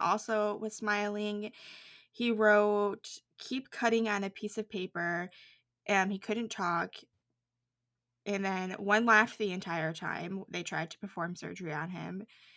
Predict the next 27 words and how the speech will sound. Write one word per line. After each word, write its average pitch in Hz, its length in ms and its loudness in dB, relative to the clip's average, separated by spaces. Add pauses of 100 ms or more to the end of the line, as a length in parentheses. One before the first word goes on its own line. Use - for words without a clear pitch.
(120)
So - 140 -4
they 190 120 -2
did 185 140 -8
as 185 120 -4
much 190 220 -8
as 190 100 -10
they 180 140 -8
could 175 240 -12
do. 180 460 0 (440)
And 208 280 0
when 196 580 2 (220)
asked 254 460 4 (140)
why 214 300 10
they 202 260 2
did 320 200 2
any 226 260 2
of 202 40 0
this 202 200 -2
to 208 80 -4
themselves, 190 480 -2
they 190 100 -2
responded 180 540 -4
that 180 180 -6
they 196 120 -4
must 190 340 -2
remain 214 360 0
awake. 175 600 -4